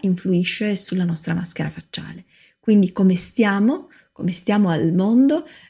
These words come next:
eh, influisce su tanti aspetti della nostra salute, influisce naturalmente anche sulla salute del volto, sul suo aspetto, su come percepiamo il nostro volto,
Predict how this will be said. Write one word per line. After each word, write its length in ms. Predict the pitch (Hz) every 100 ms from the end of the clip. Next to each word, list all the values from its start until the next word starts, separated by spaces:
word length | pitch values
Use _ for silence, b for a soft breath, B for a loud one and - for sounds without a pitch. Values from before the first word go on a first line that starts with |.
| _
eh, 140 | 175 -
influisce 840 | 214 214 - 220 202 - 247 226 -
su 300 | - - -
tanti 280 | 196 208 190
aspetti 440 | 175 - 180 170
della 180 | 180 180
nostra 240 | 180 175 208
salute, 640 | 294 262 247 262 359 359 -
influisce 480 | 226 - 196 147
naturalmente 640 | 208 226 - 220 165 156 -
anche 440 | - 180 185 185 190 B B
sulla 240 | - 247 254
salute 380 | - 214 214
del 220 | 196 180 185
volto, 540 | - - - 202 -
sul 500 | - - 202 185 180
suo 200 | 175 165
aspetto, 800 | 135 - - 269 208 - - - B B
su 220 | - 190
come 220 | 180 196
percepiamo 720 | 185 185 - 185 180 175 175
il 60 | 170
nostro 300 | 175 - 175
volto, 480 | - 85 - -